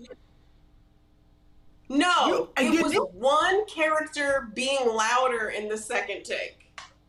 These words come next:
Speaker 1: <laughs>
Speaker 2: No, one
Speaker 1: You s-
Speaker 2: was Southern, and she was afraid,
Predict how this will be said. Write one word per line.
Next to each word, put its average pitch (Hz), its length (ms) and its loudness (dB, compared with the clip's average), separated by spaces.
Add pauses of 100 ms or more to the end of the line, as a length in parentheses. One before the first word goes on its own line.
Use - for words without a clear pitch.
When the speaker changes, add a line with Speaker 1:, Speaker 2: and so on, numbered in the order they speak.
Speaker 1:
<laughs> - 120 -2 (3000)
Speaker 2:
No, 302 220 4
one 339 280 2 (340)
Speaker 1:
You 262 120 -4
s- 302 140 -4
Speaker 2:
was 285 300 0 (840)
Southern, 427 840 2 (180)
and 339 180 -4
she 370 320 -2
was 339 300 -4
afraid, 415 880 0